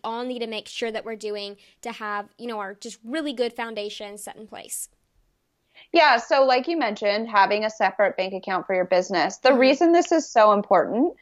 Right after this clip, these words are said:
Speaker 2: is because if you're ever audited with your business,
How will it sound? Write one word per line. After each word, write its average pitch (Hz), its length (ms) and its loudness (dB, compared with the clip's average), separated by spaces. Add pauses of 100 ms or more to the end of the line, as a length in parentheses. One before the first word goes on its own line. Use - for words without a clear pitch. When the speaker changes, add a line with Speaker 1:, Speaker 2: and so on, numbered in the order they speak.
(380)
Speaker 2:
is 269 440 6
because 254 440 -2
if 247 140 -2
you're 294 320 2
ever 220 320 4
audited 185 760 0 (140)
with 202 200 0
your 220 140 4
business, 185 640 0